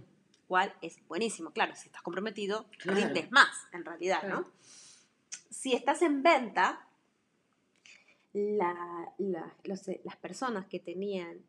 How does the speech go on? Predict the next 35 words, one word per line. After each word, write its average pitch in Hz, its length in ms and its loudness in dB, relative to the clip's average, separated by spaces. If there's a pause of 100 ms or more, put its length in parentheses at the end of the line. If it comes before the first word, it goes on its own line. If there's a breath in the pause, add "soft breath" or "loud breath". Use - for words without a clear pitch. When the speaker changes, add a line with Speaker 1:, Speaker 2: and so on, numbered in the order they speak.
Speaker 1:
eh, 170 340 -14
sus - 340 -14
amigos 180 520 -2
en 170 140 -14
el 170 100 -10
trabajo, 190 580 -4 (500 loud breath)
su, 85 640 -12 (420)
sus - 260 -14
ventas, 190 560 -4 (320)
su - 160 -8
win 185 280 -2
ratio, 190 520 -2 (280 soft breath)
era 190 120 0
un 208 80 -4
treinta 190 280 -4
y 175 60 -2
siete 185 260 -4
por 185 160 -10
ciento 185 300 -8
superior 165 460 -8
al 165 140 -8
resto, 139 420 -10 (340)
al, 160 280 -4
a 190 80 -6
los 180 140 -10
que - 120 -4
no 190 120 2
tenían 185 440 0
su - 140 -8
amigo 151 240 -10
en 151 80 -10
el 151 100 -14
trabajo, - 460 -14
¿no? 208 120 -16 (360)
Cual 240 260 2